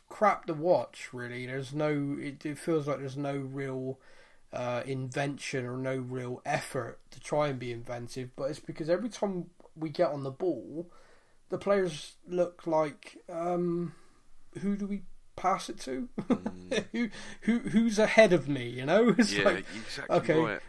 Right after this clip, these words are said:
Speaker 1: we,
Speaker 2: yeah.
Speaker 1: we get on the ball and, like, Bergwijn and Lucas just basically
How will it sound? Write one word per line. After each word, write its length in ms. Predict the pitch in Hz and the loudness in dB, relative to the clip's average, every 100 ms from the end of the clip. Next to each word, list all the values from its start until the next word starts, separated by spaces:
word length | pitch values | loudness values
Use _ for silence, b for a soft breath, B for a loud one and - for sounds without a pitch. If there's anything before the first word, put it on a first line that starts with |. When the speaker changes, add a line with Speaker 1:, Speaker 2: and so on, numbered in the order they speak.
| - | -2
Speaker 1:
we, 120 | 196 | 0
Speaker 2:
yeah. 80 | 196 | 2
Speaker 1:
we 100 | 202 | 2
get 220 | 170 240 233 | 4 6 8
on 80 | |
the 80 | 214 | 6
ball 300 | 180 226 190 | 4 4 4
and, 80 | 156 | 4
like, 240 | 160 165 | 2 0
Bergwijn 580 | - 190 185 175 170 160 | 2 4 6 8 8 6
and 160 | 151 156 | 2 4
Lucas 440 | 165 175 - 135 | 4 4 0 -2
just 140 | 139 - | -4 0
basically 260 | 170 - | 0 0